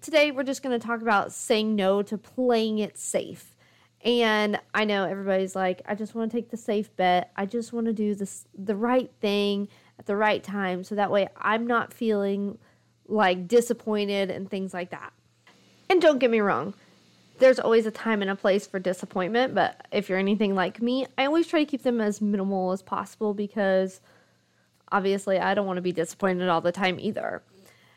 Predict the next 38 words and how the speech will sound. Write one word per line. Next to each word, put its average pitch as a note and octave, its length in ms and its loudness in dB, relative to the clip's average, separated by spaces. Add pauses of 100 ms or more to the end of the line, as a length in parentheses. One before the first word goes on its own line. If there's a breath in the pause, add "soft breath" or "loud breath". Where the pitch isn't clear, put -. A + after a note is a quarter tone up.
(160)
And C#4 120 0
so D#4+ 140 2
there F4 160 0
are - 20 0
just G4 240 -2
three B3+ 340 0
areas G#3+ 360 0
in G#3 80 -4
my F#3+ 180 -2
life F#3 320 -4
where F#3+ 100 -6
I'm F#3 180 -6
like, E3+ 460 -2 (100)
"I've A3 240 2
got C#3 260 0
to A3 80 -20
start G3 300 -6
saying G3 300 -4
no G3+ 600 -2
to B3 120 -2
playing G#3+ 340 -2
it - 160 -8
safe G3+ 460 -2
because F#3 580 -4
the G#3 480 -2 (300)
risk A3+ 480 2
versus G#3 480 -4
reward F#3 600 -2
is G#3 120 -18
gonna G3 160 -8
be F#3 300 -4 (140)
a G3 80 -4
much F#3+ 360 0
better F#3 240 -2
outcome." B3 600 -2 (600 soft breath)
And C4+ 260 2
so, C4 220 6
like, A#3 340 2